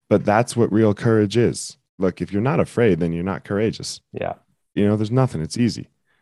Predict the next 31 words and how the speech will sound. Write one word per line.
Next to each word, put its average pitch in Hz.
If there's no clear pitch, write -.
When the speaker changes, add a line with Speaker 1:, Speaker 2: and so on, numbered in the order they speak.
Speaker 1:
Okay? 113
Are 92
you 113
afraid 107
when 107
you 90
walk 90
to -
your 90
mailbox 90
and 87
get 87
the -
mail? 85
No. 147
Why? 104
There's 85
no 110
fucking 127
risk. -
Speaker 2:
Yeah. -
Speaker 1:
There's 110
no 123
risk. 123
There's 107
no 107
danger 107
involved. 73
What's 98
gonna 104
happen? 98